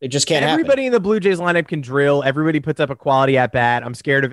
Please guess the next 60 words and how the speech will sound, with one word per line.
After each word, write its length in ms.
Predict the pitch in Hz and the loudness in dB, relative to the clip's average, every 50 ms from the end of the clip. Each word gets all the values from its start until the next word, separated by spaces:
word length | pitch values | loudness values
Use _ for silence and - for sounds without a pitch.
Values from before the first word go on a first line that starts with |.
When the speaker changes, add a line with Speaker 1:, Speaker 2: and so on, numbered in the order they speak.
| - | -4
Speaker 2:
everyone. 560 | - 143 139 131 147 143 139 139 139 139 139 135 | -2 0 0 2 2 2 2 2 2 2 0 0
They're 160 | 131 123 120 | -2 -2 0
all 220 | 127 127 139 143 | 2 2 4 4
Speaker 1:
Yeah. 180 | 147 131 127 123 | 2 2 0 0
Speaker 2:
good. 180 | 123 127 127 123 | 0 -2 -2 -2
E-, 180 | 131 143 147 139 127 | -2 -4 -4 -2 -2
Danny 260 | 160 170 190 190 185 | -2 -2 0 0 0
Jansen 460 | 160 131 160 165 165 156 - 170 165 | 0 2 2 2 2 0 0 -4 -4
kills 320 | 156 - 170 165 165 160 151 | -2 0 2 2 2 0 0
only 360 | - 151 156 151 151 156 151 | -2 -2 0 0 2 2 2
us. 320 | 139 135 135 135 131 - - _ _ _ _ _ | 2 2 2 2 0 -4 -10 _ _ _ _ _
Randall 320 | - 151 165 180 180 185 165 | -4 -2 0 2 2 0 0
Grichuk 300 | 135 170 170 - 180 139 | 0 0 -2 -2 -4 -6
homered 340 | - 156 160 160 156 156 147 | -2 -2 -2 0 -2 -4 -4
today. 240 | - 147 151 151 | -4 -2 0 2
That's 240 | 151 147 139 135 - - _ | 2 2 0 -2 -4 -8 _
fifteen 680 | - 180 180 165 - - - - 170 156 151 151 156 156 | -2 0 0 -2 -4 -12 -12 -8 -4 -2 0 0 0 0
against 340 | 156 139 147 151 147 139 - | 0 0 -2 -2 -2 -2 -2
us 240 | 160 151 147 143 - | 0 0 0 0 -2
since 160 | - 147 135 | -8 -12 -12
the 120 | - 143 | -12 -12
start 240 | 131 - 151 147 143 | -6 -2 0 0 0
of 60 | 135 | -2
Speaker 1:
Mm-hmm. 80 | 113 120 | -4 -6
Speaker 2:
twenty 180 | 151 143 143 139 | -6 -4 -4 -4
eighteen, 480 | 139 135 - - 139 139 139 135 135 - - _ _ _ | -4 -6 -8 -8 -8 -6 -6 -6 -8 -10 -14 _ _ _
which 160 | - 143 139 | -12 -8 -6
is 80 | 143 135 | -4 -4
the 60 | 139 | -4
craziest 420 | 127 - 147 147 139 143 143 131 | -2 0 0 2 2 0 -2 -2
thing 160 | - 156 143 139 | -2 0 0 2
I've 100 | 135 131 | 2 2
ever 160 | 135 127 131 | 0 2 2
heard 160 | 143 139 135 | 0 0 0
in 60 | 123 | 0
my 100 | 123 123 | -2 0
life. 260 | 120 127 131 131 131 - _ _ | 0 2 2 0 0 -2 _ _
Speaker 1:
Insane. 280 | 120 107 - - 165 156 | -14 -12 -8 -6 -6 -6
Speaker 2:
But 40 | 180 | -6
the 80 | 151 - | -8 -6
fact 280 | - 226 220 214 208 - | -4 -2 -2 -2 -2 -4
that 140 | 196 160 | -8 -10
Grichuk 380 | - - 175 175 - 196 170 160 - | -8 -8 -8 -8 -6 -6 -6 -6 -6
and 100 | 160 147 | -8 -6
Danny 220 | 131 147 143 139 | -6 -6 -6 -6
Jansen 400 | 135 147 170 185 185 - - 170 | -8 -8 -8 -8 -8 -8 -12 -14
destroy 420 | 139 135 - - - 254 285 269 220 | -14 -14 -12 -6 -2 0 2 2 2
us 200 | 160 160 - - | 0 -4 -8 -8
mean 220 | 180 185 180 175 | -8 -6 -6 -6
that 100 | 170 143 | -6 -8
the 60 | 165 | -10
Blue 260 | 143 135 156 233 269 | -8 -6 -2 -2 -2
Jays 260 | 240 226 214 196 175 170 | 0 0 0 0 0 -2
against 260 | 170 156 160 147 - | -6 -6 -8 -8 -8
the 80 | 156 | -10
Yankees, 460 | 139 131 156 190 208 - - 165 156 135 | -10 -8 -8 -8 -8 -10 -12 -12 -10 -8
maybe 220 | 147 147 143 147 | -6 -6 -4 -4
not 140 | 139 135 131 | -4 -4 -4
against 260 | 127 127 123 - - | -4 -6 -6 -8 -8
everybody, 540 | - 156 156 175 170 143 139 131 127 120 113 | -8 -6 -4 -4 -2 -2 -4 -6 -6 -8 -12